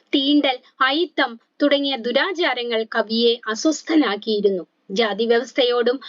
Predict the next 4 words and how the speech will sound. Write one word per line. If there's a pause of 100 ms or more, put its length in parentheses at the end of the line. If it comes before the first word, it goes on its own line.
(180)
അനാചാരങ്ങളോടും
ശക്തമായ (280)
പ്രതിക-,
ശക്തമായി